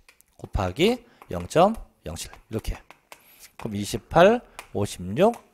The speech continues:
삼삼육. 이렇게 돼요. 그러니까 어떻게 해요? 이 비율이 없는 것보다 있는 게 그나마 세금이 더 적어진다는 거죠.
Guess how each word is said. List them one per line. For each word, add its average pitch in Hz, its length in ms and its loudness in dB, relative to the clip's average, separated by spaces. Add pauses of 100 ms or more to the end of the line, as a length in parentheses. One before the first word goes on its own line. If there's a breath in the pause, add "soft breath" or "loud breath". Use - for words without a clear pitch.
(160)
삼삼육. 113 600 -4 (760)
이렇게 113 260 -4
돼요. 76 120 -10 (160)
그러니까 - 800 -8
어떻게 135 260 2
해요? 85 120 -4 (540 soft breath)
이 190 220 4
비율이 180 280 6
없는 160 300 6
것보다 123 480 4 (480)
있는 208 380 6
게 117 400 4 (320)
그나마 104 360 -4
세금이 110 600 0 (400 soft breath)
더 98 120 -6
적어진다는 110 1040 -2
거죠. 87 280 -16